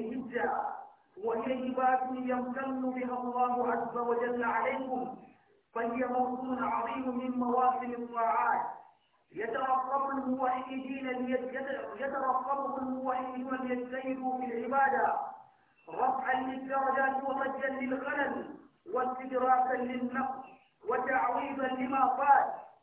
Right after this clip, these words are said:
ففي الحديث الصحيح الذي خرجه أبو داود والترمذي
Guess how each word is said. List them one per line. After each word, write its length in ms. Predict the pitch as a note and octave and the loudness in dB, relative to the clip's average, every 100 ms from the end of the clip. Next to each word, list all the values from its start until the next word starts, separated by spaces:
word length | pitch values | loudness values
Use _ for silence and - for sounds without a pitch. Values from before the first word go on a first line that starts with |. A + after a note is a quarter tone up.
| _ _ _ _ _ - | _ _ _ _ _ -4
ففي 200 | C4+ C4 | -2 -2
الحديث 540 | C4+ C4+ - - - | 0 0 0 -2 -4
الصحيح 380 | - C4 C4 - | -6 -2 -2 -2
الذي 480 | C4+ C4+ C4 B3+ - | -4 -2 0 -2 -2
خرجه 640 | C4 C4 C4 B3 B3+ B3 | -2 -2 -2 -2 -4 -2
أبو 180 | A#3+ C4 | -2 -2
داود 380 | C4 C4 C4 B3+ B3 A#3+ B3 A3 | -2 0 0 4 4 4 0 0
والترمذي 880 | B3+ - B3+ A#3+ B3 B3 C4+ B3 | -2 -2 -6 -4 -2 -4 -4 -4